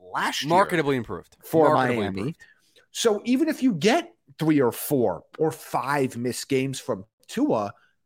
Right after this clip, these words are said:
Speaker 1: I still think he's able to get to this number. So it, it's super high. As we said, it's tied for the second most, only behind Justin Jefferson, but it should be because it's a combination of high-level talent and a stupid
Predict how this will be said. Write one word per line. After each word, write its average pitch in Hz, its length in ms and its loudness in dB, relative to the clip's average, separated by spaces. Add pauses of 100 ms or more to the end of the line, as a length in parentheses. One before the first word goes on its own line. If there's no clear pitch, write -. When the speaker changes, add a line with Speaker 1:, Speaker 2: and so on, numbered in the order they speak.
(140)
Speaker 1:
I 180 120 -2
still 240 260 -2
think 208 220 -2
he's 160 140 -2
able 139 200 2
to 120 80 -8
get 131 240 -2
to 120 100 -8
this 101 240 -10
number. 120 540 -4
So 165 300 0
it, 156 220 -2
it's 156 200 -2
super 247 300 0
high. 120 300 -2
As 156 140 -8
we 117 60 -6
said, 139 200 0
it's 120 120 -4
tied 131 260 -6
for 147 60 -8
the 131 80 -6
second 127 320 -4
most, 131 260 -2
only 127 200 -4
behind 113 260 -6
Justin 135 300 -4
Jefferson, 135 560 -4
but 160 260 0 (640)
it - 120 -2
should 302 460 0
be 170 160 0
because 170 320 -4
it's 160 140 -6
a 156 40 -2
combination 202 840 -2
of 123 200 -2
high-level 196 800 0
talent 170 640 -4 (680)
and 165 180 0
a 170 200 4
stupid 254 920 0